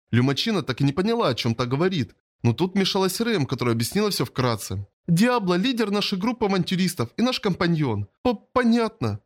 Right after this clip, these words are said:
Боженька – компаньон, авантюрист?» Чтобы убедиться наверняка, она переспросила. «Эм, личность, которую вы зовете Диабло, не боженька, верно? Он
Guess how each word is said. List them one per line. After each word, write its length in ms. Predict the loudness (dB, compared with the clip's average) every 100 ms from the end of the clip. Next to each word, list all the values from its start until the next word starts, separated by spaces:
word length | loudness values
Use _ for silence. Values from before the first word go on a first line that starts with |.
| _
Боженька – 560 | 2 2 4 2 2 0
компаньон, 800 | 0 0 2 2 2 0 -2 -4 _
авантюрист?» 760 | 0 2 2 2 0 0 -4 -8 _
Чтобы 280 | -2 2 2
убедиться 380 | 2 0 0
наверняка, 540 | 0 0 0 -2 0 0
она 200 | 2 0
переспросила. 880 | 0 -4 -2 -4 -2 -2 -2 -2 -4 _ -2
«Эм, 260 | 2 2 2
личность, 480 | 0 -2 -2 -2
которую 300 | -2 -4 -2
вы 60 | -2
зовете 300 | 0 -2 -4
Диабло, 400 | -6 -6 -8 -6
не 140 | -2 -2
боженька, 500 | 0 0 0 0 0
верно? 460 | 0 0 0 -2 -4 _ _ 0
Он 240 | 2 2